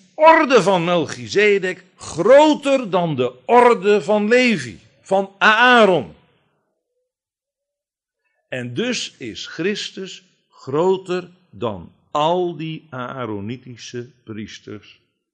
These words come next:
van wie we er zoveel vinden in het Oude Testament. En daarmee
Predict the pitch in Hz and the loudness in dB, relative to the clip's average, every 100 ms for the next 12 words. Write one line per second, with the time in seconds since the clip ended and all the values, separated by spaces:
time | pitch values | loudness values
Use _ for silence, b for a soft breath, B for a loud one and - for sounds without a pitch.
0 | _ - 95 104 98 - 98 87 87 85 | _ -20 -16 -14 -14 -14 -14 -14 -18 -16
1 | 98 95 90 104 101 95 90 87 82 87 | -14 -14 -16 -16 -16 -18 -18 -20 -20 -20
2 | 87 80 - 80 _ _ _ _ _ _ | -20 -20 -20 -20 _ _ _ _ _ _
3 | _ _ _ _ _ _ b b b - | _ _ _ _ _ _ b b b -16
4 | 120 151 156 143 151 147 | -10 -8 -6 -6 -6 -10